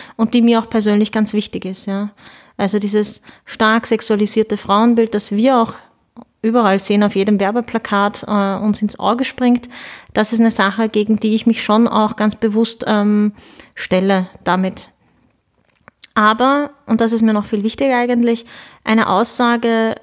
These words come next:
soll das Kopftuch in erster Linie gar nicht sein, sondern eigentlich geht's um mich persönlich.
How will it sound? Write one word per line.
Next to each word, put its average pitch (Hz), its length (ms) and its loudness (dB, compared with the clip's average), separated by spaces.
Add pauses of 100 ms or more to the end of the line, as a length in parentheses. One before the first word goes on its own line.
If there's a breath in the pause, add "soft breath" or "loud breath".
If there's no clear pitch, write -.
(120)
soll - 300 -2
das 226 160 -2
Kopftuch 233 380 -2
in 233 100 4
erster 208 260 0
Linie 226 240 2
gar 202 160 0
nicht 214 180 -2
sein, 202 260 -2
sondern 208 260 0
eigentlich 208 280 0
geht's - 220 -2
um 214 80 4
mich 208 160 0 (180)
persönlich. 190 580 -2